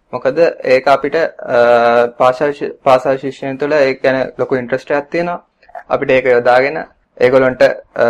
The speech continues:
තාරකා විද්‍යාව දිගටම හදාරන්න උදව්වක් දෙන්න පුළුවන්.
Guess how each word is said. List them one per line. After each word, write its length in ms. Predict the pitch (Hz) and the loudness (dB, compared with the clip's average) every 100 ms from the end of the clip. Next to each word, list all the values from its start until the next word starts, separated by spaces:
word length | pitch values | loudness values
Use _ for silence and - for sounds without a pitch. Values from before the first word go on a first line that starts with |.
| 117 117 117 | 2 2 0
තාරකා 460 | - 127 135 143 | 2 2 4 2
විද්‍යාව 340 | 139 143 156 147 | 0 0 0 0
දිගටම 380 | 127 127 123 | -2 -2 -2
හදාරන්න 640 | 127 120 127 135 139 165 - - | -4 0 2 2 -2 -8 -12 -14
උදව්වක් 400 | 131 120 123 120 | -4 -2 0 -4
දෙන්න 220 | 127 123 | -6 -4
පුළුවන්. 260 | 147 147 | -2 -2